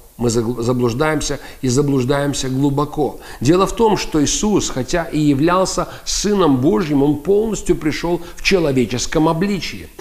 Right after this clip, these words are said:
Он не ходил так, чтобы светиться ночью. Он не ходил так, чтобы был какой-то над Ним виден нимб, как некоторые полагают, что вот идёт Иисус, и вот как в картине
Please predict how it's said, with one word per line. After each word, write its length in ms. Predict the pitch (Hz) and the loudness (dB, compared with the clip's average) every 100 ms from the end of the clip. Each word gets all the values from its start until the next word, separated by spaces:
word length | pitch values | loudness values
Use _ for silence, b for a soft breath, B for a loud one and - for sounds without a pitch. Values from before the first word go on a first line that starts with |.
| B - | B 2
Он 260 | 175 220 | 4 6
не 80 | 226 | 4
ходил 540 | - 185 139 160 214 180 | 2 0 0 2 2 2
так, 260 | 165 170 | 0 -2
чтобы 300 | - 170 143 | -2 -2 0
светиться 640 | - 131 117 185 - - 123 | 0 -2 0 -2 -2 -2 0
ночью. 720 | 117 117 139 151 - 170 - B 147 | 2 2 2 0 -4 -6 -8 B 0
Он 140 | 139 190 | 4 4
не 80 | 214 | 4
ходил 340 | 175 160 220 | 2 2 0
так, 220 | 202 202 | 2 0
чтобы 260 | - 180 156 | 0 2 2
был 240 | 143 214 | 2 2
какой-то 400 | 185 127 180 170 | 0 -2 0 2
над 300 | 147 139 127 | 2 2 0
Ним 240 | 185 190 127 | 0 0 -2
виден 540 | 165 151 160 151 139 | -2 2 2 4 4
нимб, 320 | 139 156 160 B B | 4 4 0 B B
как 180 | 160 175 | -4 0
некоторые 540 | 220 226 196 190 190 | 2 2 0 2 2
полагают, 520 | 139 185 196 190 147 | 2 0 2 2 0
что 300 | - - 170 B B - | -2 -2 -2 B B 2
вот 300 | 170 220 - | 2 2 0
идёт 340 | 170 139 202 | 0 2 2
Иисус, 480 | 190 - 240 185 - | 0 0 2 2 2
и 40 | |
вот 180 | 139 165 | 2 2
как 200 | 196 202 | 2 0
в 120 | - | -2
картине 800 | - 196 - - 226 208 139 113 | -2 0 0 0 2 4 2 2